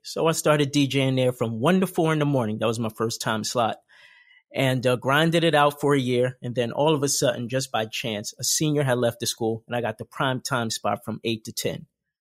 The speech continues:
So all of a sudden, I was just thrust into the, uh, if you wanna call it the spotlight at the university.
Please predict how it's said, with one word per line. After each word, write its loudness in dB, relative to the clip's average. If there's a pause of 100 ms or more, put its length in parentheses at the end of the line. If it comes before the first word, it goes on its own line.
(240)
So -6
all 2
of -2
a 0
sudden, 0
I -6
was -2
just -6
thrust 0
into -4
the, -6 (280)
uh, -2
if -4
you 0
wanna -2
call 2
it -2
the -2
spotlight 2
at -2
the -4
university. -4